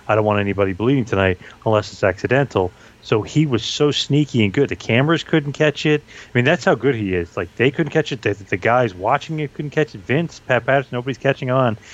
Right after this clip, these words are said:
that he's literally blading the other guy, and he's pretending it's accidental, and it looks like it's accidental. Same thing happened Seasons Beatings against, uh,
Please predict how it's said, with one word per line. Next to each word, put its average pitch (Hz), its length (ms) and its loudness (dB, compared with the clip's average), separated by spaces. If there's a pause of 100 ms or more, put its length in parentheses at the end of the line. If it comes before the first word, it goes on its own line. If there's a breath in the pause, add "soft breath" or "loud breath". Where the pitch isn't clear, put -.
(280 loud breath)
that 113 120 0
he's 117 240 0
literally 127 280 2
blading 113 360 0
the 110 120 2
other 101 140 2
guy, 107 440 2 (180)
and 113 160 0
he's 101 140 -4
pretending 110 400 -2
it's 101 140 -6
accidental, 107 600 0
and 117 120 -2
it 113 60 2
looks 120 260 0
like 95 160 -2
it's 90 160 -4
accidental. 92 560 -2 (320 loud breath)
Same 131 240 0
thing - 160 2
happened 120 320 0
Seasons 110 340 -4
Beatings 104 540 -2
against, 95 480 -2
uh, 90 260 0